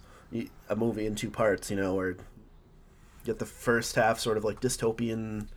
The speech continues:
well, it's all dystopian future, but it, the tone really shifts at, at a certain point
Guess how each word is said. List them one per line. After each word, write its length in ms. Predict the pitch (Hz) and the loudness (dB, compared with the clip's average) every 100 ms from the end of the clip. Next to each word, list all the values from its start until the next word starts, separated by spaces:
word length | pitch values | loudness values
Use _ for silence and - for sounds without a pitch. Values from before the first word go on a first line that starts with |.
| - - - - | -16 -18 -20 -4
well, 120 | 120 | 4
it's 100 | 120 | 8
all 140 | 170 139 | 10 10
dystopian 560 | 120 - 107 104 95 | 8 4 4 4 -2
future, 360 | 92 101 - 98 | -2 -2 -2 -2
but 240 | 90 92 - - - - - - - - - - - - | 0 -2 -6 -18 -20 -20 -20 -20 -20 -20 -20 -20 -20 0
it, 280 | 113 - - - - - _ _ _ _ - - - - | 2 2 0 -20 -20 -20 _ _ _ _ -20 -20 -20 -2
the 140 | 120 | 0
tone 240 | 123 160 147 | 4 6 10
really 220 | 131 117 | 10 8
shifts 720 | - - 123 104 - - - - - - - - - - - - - - - - - - | 4 8 8 8 2 0 -2 -8 -20 -20 -20 -20 -20 -20 -20 -20 -20 -20 -20 -20 -10 -2
at, 240 | 98 - - - | -2 -2 -8 -2
at 160 | 117 120 | 6 8
a 40 | |
certain 320 | 110 117 92 95 | 8 4 2 -4
point 560 | - 95 92 - 123 | -2 -2 -2 -4 -10